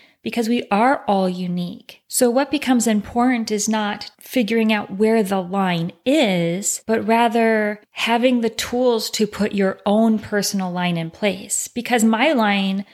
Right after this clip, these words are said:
between standing up for myself and being mean may look very different than somebody else's line.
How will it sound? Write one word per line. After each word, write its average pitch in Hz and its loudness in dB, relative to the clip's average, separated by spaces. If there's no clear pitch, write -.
between 220 2
standing 202 2
up - -4
for 196 -2
myself 190 -2
and 180 0
being 180 -2
mean 170 0
may 214 2
look 359 -4
very 269 0
different 254 -2
than 202 -2
somebody 202 0
else's 185 -4
line. 180 -8